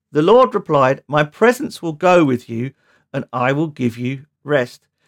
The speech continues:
But we've actually jumped back in time. We've jumped back now to when God originally said this to Moses. Okay? So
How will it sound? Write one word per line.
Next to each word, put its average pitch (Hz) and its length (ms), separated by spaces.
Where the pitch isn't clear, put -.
But 165 80
we've 247 180
actually 269 380
jumped 190 380
back 170 260
in 147 160
time. 147 460
We've 180 160
jumped 180 320
back 147 260
now 143 420
to 165 120
when 170 240
God 196 380
originally 190 640
said 196 420
this 120 200
to - 140
Moses. 185 720
Okay? 175 460
So 180 340